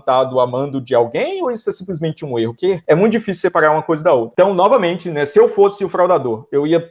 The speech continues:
provavelmente ter alguém no T S E que tem acesso a chaves criptográficas pra acelerar o trabalho do técnico T R E e o técnico T R E que adultera cartões antes deles serem produzidos pra instalar software nas máquinas. A grande graça desse ataque, desse ponto, é que cada cartão te dá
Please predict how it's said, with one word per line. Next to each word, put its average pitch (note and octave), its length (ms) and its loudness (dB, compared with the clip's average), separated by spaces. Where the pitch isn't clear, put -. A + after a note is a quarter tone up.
provavelmente G3 720 2
ter D#3 100 2
alguém D3 340 0
no A#3 100 -2
T A3 120 -2
S F3 240 -2
E A#2+ 160 2
que C#3 80 -8
tem D#3 120 -4
acesso C#3+ 400 0
a C3 40 -4
chaves D3 280 -2
criptográficas C3 680 -4
pra - 180 -4
acelerar C3 520 2
o A3+ 40 2
trabalho B2+ 480 0
do B2 80 -10
técnico A#2+ 480 -4
T B2+ 100 -6
R C3+ 180 -2
E F#3 200 2
e F4 60 4
o F4 40 0
técnico A#3+ 460 0
T A#3 100 0
R G#3 120 2
E G3 100 0
que G3+ 100 -2
adultera G3+ 380 -2
cartões F3+ 460 -4
antes E3 200 -4
deles F#3 200 -2
serem E3+ 180 -4
produzidos D3+ 480 -4
pra E3+ 140 -4
instalar E3+ 280 0
software D#3 300 -4
nas F#3 160 -4
máquinas. - 480 -6
A D#3 100 2
grande G#3+ 320 2
graça E3 380 2
desse F3 380 2
ataque, C#3+ 360 0
desse E3+ 340 -2
ponto, E3 400 -2
é D3+ 60 2
que D3 120 -14
cada E3 260 2
cartão E3 440 -2
te A3+ 120 -14
dá E3+ 340 0